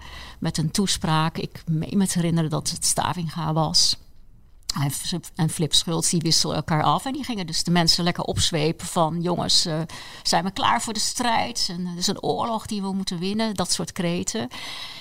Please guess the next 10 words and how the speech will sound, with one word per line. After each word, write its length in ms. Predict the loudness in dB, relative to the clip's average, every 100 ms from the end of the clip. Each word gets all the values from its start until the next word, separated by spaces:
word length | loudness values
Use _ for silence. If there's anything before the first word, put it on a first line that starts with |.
| -14
En 240 | -4 0 2
de 100 | 2
oorlog 360 | 2 0 0
aan 120 | 0
de 60 | 0
kapitalisten 1000 | -2 -4 -2 0 2 2 2 -2 -4 -6
en 160 | -6 -4
het 80 | -2
groot 300 | 2 2 2
kapitaal. 840 | -4 -4 0 2 4 4 2 0